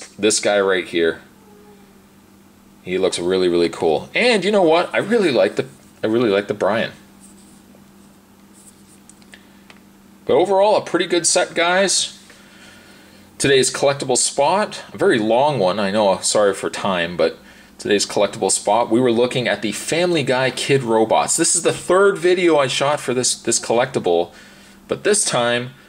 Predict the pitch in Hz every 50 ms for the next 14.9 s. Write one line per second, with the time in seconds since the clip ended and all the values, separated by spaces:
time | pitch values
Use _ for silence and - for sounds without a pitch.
0 | - - 101 104 104 110 107 110 110 107 110 - 104 - - 101 95 90 90 -
1 | - - 110 104 104 104 104 104 104 - - - 95 87 71 - - - - -
2 | - - - - - - - - - - - - - - - - - - - -
3 | - - - - 127 139 151 139 143 147 139 147 143 147 156 151 - - 110 -
4 | - - - - 151 - 156 139 135 123 127 131 139 156 170 156 127 135 139 143
5 | 160 147 143 147 151 156 147 143 139 147 156 147 135 131 123 127 131 147 156 147
6 | - 123 120 135 127 131 123 - 123 - - - 123 117 123 131 131 - 135 120
7 | 123 127 135 139 131 - 104 107 110 117 120 120 - - 117 120 123 - 110 107
8 | 113 110 110 110 107 - 127 151 165 139 139 160 165 160 - - - - - -
9 | - - - - - - - - - 113 117 123 127 127 120 127 131 131 135 135
10 | 139 139 135 135 - - - - _ _ _ _ _ - - - - - _ -
11 | - - 107 113 127 123 - 139 127 127 120 113 123 135 - 143 131 - - 135
12 | 127 127 131 131 127 127 - 135 151 135 - - - - - - - - - -
13 | - - - - - - - - - - - - - - 139 139 139 156 143 131
14 | 135 135 139 135 143 - 131 135 135 123 120 127 131 139 151 165 165